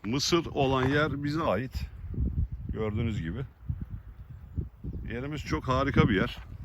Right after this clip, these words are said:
Gördüğünüz gibi her taraf villalarla kaplı. Burası da yarın imara girdiği zaman çok güzel, büyük bir arsa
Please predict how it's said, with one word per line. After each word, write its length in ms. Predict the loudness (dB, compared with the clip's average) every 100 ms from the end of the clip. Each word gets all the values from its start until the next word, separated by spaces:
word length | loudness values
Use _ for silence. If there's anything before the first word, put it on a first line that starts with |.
| -10 -4 -4 -4 -6 -4 -4 -4 -6 -6 -12 -10 -6 -2
Gördüğünüz 400 | 0 2 2 0
gibi 140 | 0 2
her 160 | 2
taraf 300 | 2 2 0 -4 -4
villalarla 600 | -2 2 2 4 2 2
kaplı. 440 | 0 0 0 -2 -4 -16 -16 -14 -8 0 4 8 10 12 10 8 2 -6 -8 -8 -4
Burası 280 | -2 0 2
da 220 | 2 0 0
yarın 360 | 2 2 2
imara 360 | 0 2 2 4
girdiği 340 | 4 6 6
zaman 320 | 6 6 6 6 4 4
çok 240 | 2 4
güzel, 280 | 6 6 4 0 0 0 6 6
büyük 280 | 6 4 4
bir 240 | 2 4
arsa 320 | 4 4 2